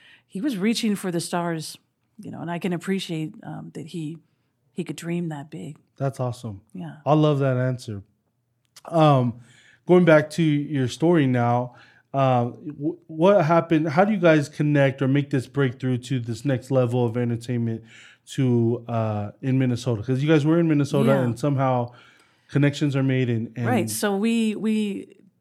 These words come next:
Speaker 1: started getting pretty good at doing these, like, lounge shows and bars and clubs. We started getting a little name for ourselves and a fan base.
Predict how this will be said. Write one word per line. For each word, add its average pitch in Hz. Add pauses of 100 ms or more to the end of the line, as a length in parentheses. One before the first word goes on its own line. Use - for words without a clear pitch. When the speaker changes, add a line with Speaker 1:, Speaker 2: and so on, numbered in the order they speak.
(180)
Speaker 1:
started 277
getting 214
pretty 208
good 233
at 131
doing 185
these, 170
like, 165
lounge 180
shows 185
and 165
bars 165
and 156
clubs. 165
We 180
started 233
getting 226
a 196
little 190
name 185
for 190
ourselves 151
and 147
a 143
fan 165
base. 180